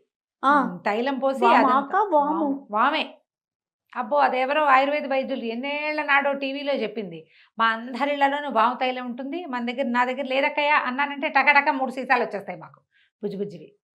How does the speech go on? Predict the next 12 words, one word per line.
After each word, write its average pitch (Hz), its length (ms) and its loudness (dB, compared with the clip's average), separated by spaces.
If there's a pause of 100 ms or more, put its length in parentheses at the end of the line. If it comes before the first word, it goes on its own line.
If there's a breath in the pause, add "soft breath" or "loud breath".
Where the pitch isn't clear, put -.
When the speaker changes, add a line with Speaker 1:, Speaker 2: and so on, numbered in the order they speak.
(120)
Speaker 1:
మ్హూ. 311 440 -2
Speaker 2:
ఆ 233 40 4
వాము 247 280 4
తైలాన్ని 247 520 0
కొంచెం 285 520 -4
వెచ్చబెట్టి 247 640 -4
రాస్తే 202 500 -4 (120)
చాలా 294 420 -2
పెయిన్ 247 340 -2
రిలీవ్ 208 300 -4
అవుతుంది 170 340 -6
జయ. - 220 -20